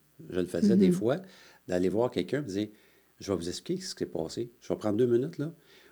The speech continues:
Speaker 1: Ben, on a eu une telle intervention, puis on a fait cette technique-là, puis telle affaire. » Puis souvent, on va désamorcer une, une situation. Quelqu'un qui, qui pensait qu'il y avait de la brutalité, qui va dire à la fin : « Ah ouais, je comprends, là, OK, c'est pour ça, là, OK, là. » Fait que moi, je l'ai tou-, j'ai, je l'ai
Speaker 2: Mhm.
Speaker 1: toujours fait,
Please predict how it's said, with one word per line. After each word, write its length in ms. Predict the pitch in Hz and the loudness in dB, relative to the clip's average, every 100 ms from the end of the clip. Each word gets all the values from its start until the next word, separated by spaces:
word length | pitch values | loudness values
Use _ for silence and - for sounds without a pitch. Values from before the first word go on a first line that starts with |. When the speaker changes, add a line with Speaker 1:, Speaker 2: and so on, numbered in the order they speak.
| _ | _
Speaker 1:
Ben, 100 | 87 | -4
on 100 | 85 | 0
a 40 | 92 | 4
eu 140 | 110 | 4
une 60 | 107 | 2
telle 220 | 117 113 | 2 0
intervention, 420 | 107 98 90 131 | 0 -2 -2 -4
puis 140 | 131 104 | -2 0
on 40 | |
a 40 | 95 | 0
fait 140 | 101 | 0
cette 180 | - 92 | -4 -4
technique-là, 420 | 87 92 87 104 | -4 -2 -2 -4
puis 100 | - | -6
telle 140 | 95 87 | -8 -8
affaire. » 280 | - 92 95 - - _ | -10 -14 -14 -20 -20 _
Puis 120 | 87 | -8
souvent, 520 | 87 - 120 98 123 147 | -6 -2 0 2 0 0
on 140 | 92 | 0
va 160 | 92 92 | 0 -2
désamorcer 500 | 92 92 87 - 95 | -2 -2 -4 -4 -4
une, 160 | 90 - - | -4 -6 -8
une 120 | 80 | -8
situation. 520 | - - 85 - 135 147 - _ _ _ _ - | -8 -8 -6 -4 -4 -6 -18 _ _ _ _ -6
Quelqu'un 340 | 90 107 117 | -2 2 0
qui, 240 | 117 92 | 2 -2
qui 160 | - - | -2 -6
pensait 380 | - 113 98 - | -2 0 0 0
qu'il 60 | 107 | 0
y 40 | |
avait 40 | 95 | 0
de 140 | 92 | 0
la 80 | 92 | -2
brutalité, 340 | 82 76 110 | -4 -4 -6
qui 100 | 113 | -4
va 100 | 90 | -4
dire 280 | 82 101 98 | -2 -2 -2
à 100 | 85 | -4
la 40 | 85 | -4
fin : « 180 | 98 98 - - - | -4 -4 -6 -10 -2
Ah 160 | 135 | 0
ouais, 120 | 147 | 0
je 80 | 131 | -4
comprends, 320 | 113 101 120 | -2 -2 0
là, 180 | 127 107 | 0 0
OK, 140 | 101 - | -2 -4
c'est 100 | 143 | -10
pour 140 | - - | -12 -10
ça, 140 | - | -6
là, 180 | 170 117 117 107 | -4 -2 -2 -4
OK, 140 | - 139 | -8 -8
là. » 80 | 123 - - _ _ _ | -8 -10 -16 _ _ _
Fait 80 | 82 | -10
que 80 | 95 | -2
moi, 100 | 127 | 0
je 60 | 107 | 0
l'ai 120 | 92 | 0
tou-, 300 | 110 127 131 | 0 -2 -2
j'ai, 200 | 95 95 | -4 -2
je 120 | 95 | 2
l'ai 160 | 101 185 | 6 8
Speaker 2:
Mhm. 80 | 190 | 8
Speaker 1:
toujours 320 | 190 147 104 | 8 6 4
fait, 260 | - 139 | 2 0